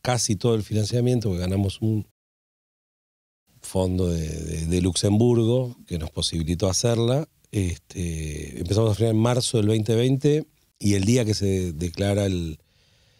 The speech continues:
la cuarentena en Argentina estábamos filmando en Córdoba. Estábamos zambulléndonos en el agua y haciendo esa escena de, de, de felicidad total. Yo estaba, este, dirigiendo con el agua hasta acá,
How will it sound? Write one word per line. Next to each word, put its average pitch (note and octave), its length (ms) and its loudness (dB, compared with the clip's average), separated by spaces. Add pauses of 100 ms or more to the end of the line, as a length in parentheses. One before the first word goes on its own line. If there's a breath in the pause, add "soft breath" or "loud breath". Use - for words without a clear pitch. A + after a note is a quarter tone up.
(300 soft breath)
la F#2 100 0
cuarentena G#2 640 2
en G2+ 120 2
Argentina G#2 500 0
estábamos F2 500 -2
filmando F2 340 0
en F2 60 0
Córdoba. E2+ 460 -2 (160)
Estábamos D#2+ 560 -8 (720)
zambulléndonos F2 760 -2
en E2+ 200 -4
el F2 200 -4
agua G#2+ 400 2
y F#2+ 80 0
haciendo G2+ 260 -2
esa F#2 140 -2
escena F#2 340 -2
de, F2 240 -2 (1040 soft breath)
de, F2 300 -8
de E2+ 140 -6
felicidad F#2+ 480 0
total. C3+ 580 0 (460)
Yo - 140 -4
estaba, F#2 760 -2
este, D2+ 880 -8
dirigiendo F2+ 680 -2
con D#2 180 -4
el D#2 100 -4
agua F#2 220 0
hasta E2 160 -6
acá, G#2 360 0